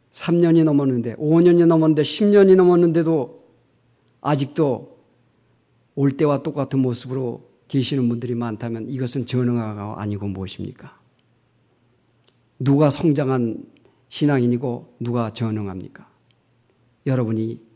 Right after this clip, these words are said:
생각해 보시기 바랍니다. 우리는 정말, 제가 여기서 지금 설교의 말씀을 드리는 것이 아닙니다.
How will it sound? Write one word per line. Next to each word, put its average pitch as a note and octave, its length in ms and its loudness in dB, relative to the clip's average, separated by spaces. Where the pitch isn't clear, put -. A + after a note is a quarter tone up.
생각해 A#2+ 360 -10
보시기 G#2+ 280 -12
바랍니다. G2 520 -14
우리는 D3 260 2
정말, C#3 480 -2
제가 E3+ 240 4
여기서 D#3+ 300 4
지금 F3+ 180 0
설교의 G3+ 460 2
말씀을 F3+ 420 2
드리는 E3 320 2
것이 C#3+ 220 0
아닙니다. G2 440 -6